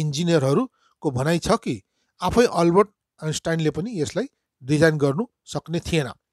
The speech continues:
नम्बर बाह्र, लेक मिशिगन स्टोन हेन्ज। मिशिगन लेक अमेरिकामा स्थित एउटा ठुलो ताल हो। शोधकर्ताहरूले डुबेको जहाजको पत्ता लगाउनुको लागि एकपालि जब सोनार यन्त्रको प्रयोग गरे,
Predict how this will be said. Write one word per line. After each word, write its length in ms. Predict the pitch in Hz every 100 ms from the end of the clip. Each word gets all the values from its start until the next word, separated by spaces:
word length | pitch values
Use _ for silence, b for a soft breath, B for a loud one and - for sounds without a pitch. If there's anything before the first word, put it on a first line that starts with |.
| _ _ _ _ _ _ _ _ _ - 160
नम्बर 220 | 180 156
बाह्र, 280 | 135 139 254 _ _ _ _ _
लेक 260 | 151 208 247
मिशिगन 560 | 151 160 - 180 202 202
स्टोन 340 | - 175 220 - _
हेन्ज। 380 | 139 143 117 - _ _ _ _ _ _ _ 143
मिशिगन 460 | 165 - 240 262 254
लेक 320 | 180 196 -
अमेरिकामा 520 | 160 156 160 156 254 - _ -
स्थित 280 | 165 196 196
एउटा 200 | 165 156
ठुलो 280 | - 214 214
ताल 240 | 151 151
हो। 240 | 135 254 _ _ _
शोधकर्ताहरूले 760 | - 185 202 220 202 214 165 180
डुबेको 480 | 139 160 170 185 190
जहाजको 440 | 127 127 135 -
पत्ता 280 | - 165 175
लगाउनुको 460 | 147 139 143 151 156
लागि 320 | 135 156 277 _ _ _
एकपालि 420 | 170 - 165 180
जब 280 | 147 147 240 - _ _
सोनार 420 | - 180 196 214
यन्त्रको 360 | 185 160 165 147
प्रयोग 260 | 143 139
गरे, 280 | 120 127 240